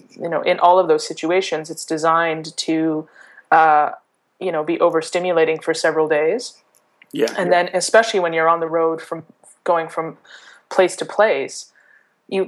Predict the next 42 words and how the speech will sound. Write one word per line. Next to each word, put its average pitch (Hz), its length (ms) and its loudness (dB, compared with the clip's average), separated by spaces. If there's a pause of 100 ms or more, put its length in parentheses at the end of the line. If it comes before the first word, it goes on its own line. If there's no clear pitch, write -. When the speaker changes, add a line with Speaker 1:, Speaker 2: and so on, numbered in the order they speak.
Speaker 1:
could 202 320 0
sort 294 140 -2
of 269 80 -2
go 185 80 6
from 175 180 -10
one 170 480 0
type 175 240 0
of 165 80 -8
stimulation 165 600 -2
to 165 140 -4
another, 175 580 0 (220)
and 165 540 -4 (240)
there's 170 320 -4
very 175 400 2
little 160 220 -4
time 151 320 -2
to - 40 -18
sort 165 200 -8
of 151 80 -8
decompress - 640 -4
and 151 80 -12
take 156 200 -6
it 147 80 -8
in. 156 380 -6 (100)
And, 160 300 -2
um, 151 460 0 (240)
and 165 100 -6
so 175 140 4
I'm, 165 180 -2
I'm, 160 300 -6 (220)
I'm - 280 -10 (200)
always 190 260 4
curious 175 480 0
about 147 300 2 (720)
the 170 140 2
programming 175 600 2
of 151 120 -6
conferences, 151 560 -6
the 143 80 -10
programming 165 520 -2
of 160 100 -8
festivals, 156 680 -2